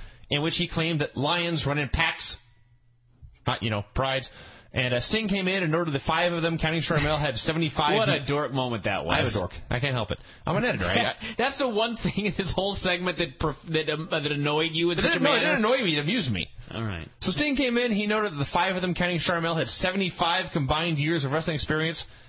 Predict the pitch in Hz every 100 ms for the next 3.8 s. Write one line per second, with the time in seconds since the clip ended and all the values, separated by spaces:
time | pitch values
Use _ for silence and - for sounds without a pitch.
0 | - - - - - 196 - - 190 185
1 | 170 180 - 160 175 170 190 175 - -
2 | - 156 143 170 156 170 151 - 170 165
3 | 185 180 160 165 160 147 160